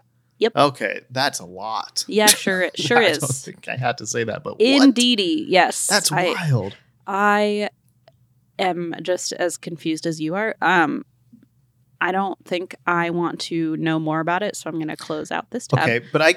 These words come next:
Speaker 2: kinda do because I'm, I'm, I'm just curious what it is about Ryan's insight that earned the thirty-three million.
Speaker 1: It's a lot of kids watch it to, to, and they get, like, all amped that he's playing with the, I, I don't, <laughs> I don't know.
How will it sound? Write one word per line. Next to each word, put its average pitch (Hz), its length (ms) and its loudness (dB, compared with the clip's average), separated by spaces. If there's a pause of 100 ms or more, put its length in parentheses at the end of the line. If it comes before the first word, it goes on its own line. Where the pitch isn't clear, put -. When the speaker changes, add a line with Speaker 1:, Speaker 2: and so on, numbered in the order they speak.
(140)
Speaker 2:
kinda 160 420 0
do 151 380 2
because 180 280 -4
I'm, 147 240 0
I'm, 151 160 -2
I'm 175 120 0
just 190 180 2
curious 139 720 2
what 131 560 4
it 127 200 0
is 120 260 4
about 104 280 2
Ryan's 110 440 -2
insight 107 600 -2 (760)
that 113 240 4
earned 107 260 -2
the 107 60 -8
thirty-three 107 400 -4
million. 113 360 -6 (320)
Speaker 1:
It's 233 160 0
a 269 60 4
lot 254 200 6
of 277 100 -2
kids 240 340 0
watch 233 340 2
it 233 140 -2
to, 196 160 -4 (100)
to, 202 200 -2 (140)
and 196 180 0
they 190 80 -2
get, 190 240 0
like, 175 220 -2
all 190 160 -2
amped 180 380 -4
that 170 120 -6
he's 170 440 -8 (1400)
playing 202 360 -2
with 196 100 -6
the, - 180 -14
I, 214 220 8
I 240 100 8
don't, - 560 -4
<laughs> - 0 -
I 202 200 -6
don't 185 120 -8
know. - 180 -10